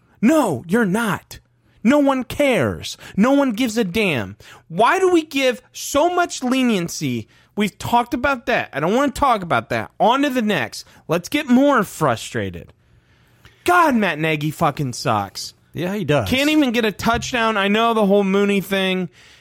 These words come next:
Speaker 1: in the end zone. Yes, his shin was down. I get that. That probably should have happened. <laughs> It doesn't matter at this
Speaker 2: No.
Speaker 1: point.
Speaker 2: No, it doesn't. It doesn't matter at this point. It's, it, it, like you said, Ty, it's water under the bridge at this point. I mean,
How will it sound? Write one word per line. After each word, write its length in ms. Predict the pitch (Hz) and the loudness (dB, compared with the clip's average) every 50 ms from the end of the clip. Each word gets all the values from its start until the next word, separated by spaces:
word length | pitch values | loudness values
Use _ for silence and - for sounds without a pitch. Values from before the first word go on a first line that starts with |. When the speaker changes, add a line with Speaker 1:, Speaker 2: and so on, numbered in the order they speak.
| _ _ _ | _ _ _
Speaker 1:
in 200 | - 190 190 196 | -2 0 2 2
the 100 | 196 190 | 2 2
end 240 | 190 185 185 190 160 | 2 0 0 -2 -2
zone. 320 | 151 185 185 180 180 175 | -2 0 0 2 2 0
Yes, 380 | 170 165 180 185 185 175 - - | 0 0 0 0 0 0 0 0
his 120 | 180 170 151 | 0 0 0
shin 340 | - - 190 180 180 180 175 | 0 -2 0 0 0 0 0
was 180 | 170 160 156 | 0 -2 -2
down. 460 | 156 165 160 160 160 160 160 160 151 - _ - - _ _ _ _ _ - | -2 0 0 2 2 2 0 0 -2 -6 _ -20 -20 _ _ _ _ _ -4
I 100 | 139 165 | -2 -2
get 360 | 160 139 156 196 185 160 - | -2 -2 -2 -2 -4 -2 -2
that. 280 | 180 165 165 160 143 139 | 0 0 0 0 0 0
That 180 | 151 147 147 | -2 -2 -2
probably 360 | - - 185 185 180 175 175 165 | 0 0 2 2 2 2 0 -2
should 200 | - - 185 175 | -2 0 0 0
have 100 | 160 151 | 0 0
happened. 560 | 156 160 160 160 151 - 160 156 151 147 - - _ - - - _ - - - - - _ _ _ _ _ _ _ _ _ _ _ _ _ _ _ _ _ _ _ _ | 0 0 -2 -2 -2 -2 -2 -2 -2 -4 -6 -10 _ -20 -20 -20 _ -20 -20 -20 -20 -20 _ _ _ _ _ _ _ _ _ _ _ _ _ _ _ _ _ _ _ _
<laughs> 180 | 196 185 - - - 196 - - - | -20 -18 -8 -6 -4 -4 -4 -4 -4
It 160 | 262 262 240 | -6 -4 -4
doesn't 420 | 311 311 285 226 170 143 117 110 | -2 0 0 0 0 0 0 0
matter 360 | 117 123 127 131 135 139 135 131 | 0 0 0 0 2 2 2 2
at 160 | 131 135 139 | 0 0 -2
this 160 | 143 143 131 | 0 0 0
Speaker 2:
No. 60 | 113 | 0
Speaker 1:
point. 520 | 92 87 160 156 147 143 143 147 147 - 147 | -2 -2 0 0 0 0 0 -2 -4 -4 -2
Speaker 2:
No, 120 | 147 135 | -2 -2
it 120 | 123 123 | -2 -2
doesn't. 340 | 117 131 117 107 - 98 - _ - 123 - | -2 -4 -4 -4 -8 -12 -20 _ -20 -8 -4
It 120 | 190 196 196 | -4 -2 0
doesn't 260 | 269 233 - 196 147 | 0 -2 -2 -2 -2
matter 300 | 131 127 123 117 117 110 | 0 0 0 0 -2 -4
at 100 | 101 - | -4 -6
this 140 | 123 107 - | -8 -8 -6
point. 280 | - - 135 139 165 | -4 -2 0 0 0
It's, 200 | 247 254 - - _ _ - - - - - _ _ | 0 -2 -4 -8 _ _ -20 -20 -20 -20 -20 _ _
it, 240 | - 277 311 - - | -8 -8 -8 -8 -8
it, 120 | - 262 254 | -8 -6 -4
like 220 | 262 277 269 - | -2 -2 -2 0
you 100 | 285 277 | 0 0
said, 260 | 247 - 190 147 131 - | 0 2 0 0 0 0
Ty, 240 | - 147 143 - | 0 0 2 2
it's 200 | 254 233 190 - | 2 0 -2 -4
water 480 | 151 151 151 170 214 254 277 285 233 - - | -4 0 2 4 4 4 4 2 0 0 0
under 220 | 185 214 214 214 156 | -2 0 0 0 0
the 120 | 127 127 | 0 -2
bridge 440 | 104 95 113 143 214 277 240 123 131 | -4 -2 -2 0 0 0 0 -2 -4
at 120 | 120 - | -4 -2
this 180 | - 123 - - | -4 -4 -6 -6
point. 320 | - - 127 120 120 120 | -4 -2 -2 0 -2 -2
I 120 | 135 160 180 | -2 0 2
mean, 260 | 190 185 175 156 | 2 4 2 2